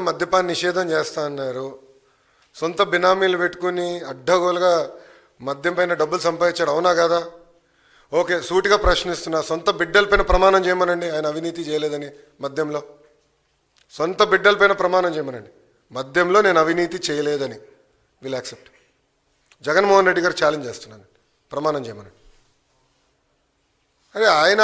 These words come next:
హామీలు నిలబెట్టుకుంటే మమ్మల్ని ప్రశ్నిస్తాడు ఆయన. బస్ పెన్షన్, మేము ఇరవై లక్షల ఉద్యోగాలు ఫస్ట్, మీరు చూ-, బాబు షూరిటీ భవిష్యత్ గ్యారెంటీ మీరు చూస్తే, బాబు సూపర్ సిక్స్లో మొదటి హామీ ఇరవై లక్షల ఉద్యోగాలు. చాలా స్పష్టంగా ప్రైవేట్,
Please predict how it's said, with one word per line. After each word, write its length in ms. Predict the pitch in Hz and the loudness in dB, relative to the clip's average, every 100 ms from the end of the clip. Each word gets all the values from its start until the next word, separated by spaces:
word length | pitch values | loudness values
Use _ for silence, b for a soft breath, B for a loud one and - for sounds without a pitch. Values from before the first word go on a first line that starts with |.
| 202 | 6
హామీలు 300 | 214 220 214 | 6 6 4
నిలబెట్టుకుంటే 440 | 208 208 208 208 190 | 6 4 2 0 0
మమ్మల్ని 240 | 175 190 190 | 0 0 -2
ప్రశ్నిస్తాడు 460 | 180 185 - 180 | -2 -4 -6 -4
ఆయన. 140 | 170 170 165 - _ _ _ _ _ _ _ _ _ _ _ _ _ _ _ _ _ | -4 -6 -12 -20 _ _ _ _ _ _ _ _ _ _ _ _ _ _ _ _ _
బస్ 160 | 180 185 - | -2 -2 0
పెన్షన్, 400 | 175 185 208 156 131 | 0 0 -2 -4 -2
మేము 140 | 180 202 | 0 2
ఇరవై 140 | 175 185 | 4 4
లక్షల 220 | 185 175 156 | 2 -2 -2
ఉద్యోగాలు 320 | 175 196 180 | 2 2 2
ఫస్ట్, 260 | 170 151 - 175 - | -2 -6 -4 -6 -6
మీరు 140 | 143 135 | -10 -10
చూ-, 80 | 123 131 | -6 -2
బాబు 180 | 160 175 | -2 -2
షూరిటీ 260 | 165 151 151 | -8 -12 -10
భవిష్యత్ 280 | 139 135 139 135 | -8 -8 -10 -10
గ్యారెంటీ 260 | 127 127 123 | -10 -12 -16
మీరు 120 | 113 | -16
చూస్తే, 240 | 113 - 147 175 b b b b 135 | -16 -16 -16 -16 b b b b 0
బాబు 240 | 147 170 175 | 2 2 0
సూపర్ 360 | - 127 147 135 | -2 -4 -4 -4
సిక్స్లో 320 | 123 - 151 175 | -8 -12 -12 -8
మొదటి 260 | 127 151 165 | -6 -4 0
హామీ 180 | 151 190 147 | 0 0 0
ఇరవై 180 | 147 156 | 0 -2
లక్షల 240 | 151 135 117 | -2 -12 -10
ఉద్యోగాలు. 400 | 131 139 120 - - _ _ b b b b b b b b _ - | -8 -6 -6 -10 -20 _ _ b b b b b b b b _ -2
చాలా 300 | 147 196 214 | 4 6 4
స్పష్టంగా 440 | - 175 190 196 214 - | 2 0 2 2 2 2
ప్రైవేట్, 440 | 147 180 196 214 | 4 6 6 4